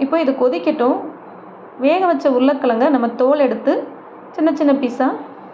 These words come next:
எடுத்து வச்சுக்கலாம். இப்போ நம்ம உருளைக்கிழங்க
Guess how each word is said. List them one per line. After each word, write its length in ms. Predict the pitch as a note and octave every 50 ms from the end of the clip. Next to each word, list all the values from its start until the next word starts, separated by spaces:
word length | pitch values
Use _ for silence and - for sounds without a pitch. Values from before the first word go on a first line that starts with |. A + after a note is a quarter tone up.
| - - - - - - - - - - - - - - - - - - - - - - - - - - - C4
எடுத்து 200 | C4 B3+ B3 C#4 C4
வச்சுக்கலாம். 460 | B3 - - - A#3 A3+ A#3+ C4+ F4 - C4+ - - - - A#3 A#3
இப்போ 200 | A3 C#4+ D#4+ D#4 C4
நம்ம 180 | A#3+ B3 D4+ G#4 - - - - - - - - - - - - - - - - C4
உருளைக்கிழங்க 500 | D4 E4 F#4 F4+ F4 D4 C4 C4 D4+